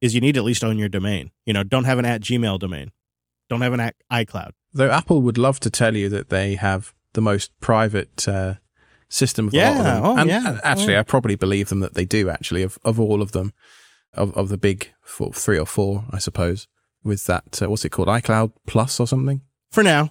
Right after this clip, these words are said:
Speaker 2: For now.
Speaker 1: For
Speaker 2: Yeah.
Speaker 1: now. Though, as they begin to monetize services and things like that, they're gonna have to derive revenue from advertising. And they're launching more and more resources and, uh, staff around their advertising department. So we shall see.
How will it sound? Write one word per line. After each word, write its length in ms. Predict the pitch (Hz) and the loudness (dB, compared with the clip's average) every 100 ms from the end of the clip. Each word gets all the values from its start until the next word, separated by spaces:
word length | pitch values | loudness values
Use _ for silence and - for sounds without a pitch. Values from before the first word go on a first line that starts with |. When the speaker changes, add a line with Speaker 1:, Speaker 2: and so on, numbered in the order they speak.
| _ | _
Speaker 2:
For 160 | - 101 | -4 -4
now. 260 | 90 87 101 | -2 -4 0
Speaker 1:
For 160 | 175 | 2
Speaker 2:
Yeah. 60 | 160 | 4
Speaker 1:
now. 220 | 123 117 - | 2 0 -4
Though, 240 | 139 156 139 - - | 0 0 0 -6 2
as 180 | 175 143 | 4 6
they 120 | 170 | 4
begin 280 | 160 160 147 | 6 4 4
to 60 | |
monetize 520 | 131 131 139 139 123 | 4 4 4 2 2
services 600 | - 139 127 123 127 117 | 2 2 2 0 0 0
and 120 | 113 107 | 0 0
things 240 | 123 113 | 0 2
like 180 | 113 107 | 0 2
that, 260 | 117 110 | 0 2
they're 100 | 120 | 0
gonna 180 | 113 113 | 0 0
have 160 | 117 113 | 0 -2
to 100 | 113 | -2
derive 300 | 113 110 104 | 0 0 0
revenue 440 | 110 110 110 104 | 0 0 0 -2
from 240 | - 107 104 | -2 -2 0
advertising. 680 | 107 110 113 95 98 98 - _ _ _ _ _ - | 0 -2 -2 -2 -4 -6 -10 _ _ _ _ _ 0
And 200 | 147 147 | 4 6
they're 120 | 147 | 6
launching 540 | 143 151 147 147 127 | 6 4 2 2 2
more 180 | 127 127 | 4 2
and 80 | 123 | 4
more 240 | 123 123 | 4 2
resources 680 | 117 123 - 113 107 120 104 | 2 0 0 0 0 -2 0
and, 200 | 107 101 - | -2 -4 -8
uh, 200 | 120 113 | -4 -2
staff 400 | 101 - 123 113 | -2 0 0 0
around 280 | 110 113 117 | 0 0 0
their 100 | 107 | 0
advertising 600 | 104 107 110 107 98 101 | 0 -2 -2 -2 0 -4
department. 440 | 92 101 95 101 - | -4 -4 -4 -4 0
So 120 | 196 | 2
we 440 | 277 302 285 262 | 4 4 2 2
shall 500 | - - 185 160 151 | 0 0 2 2 0
see. 480 | - - 110 101 | -2 0 0 0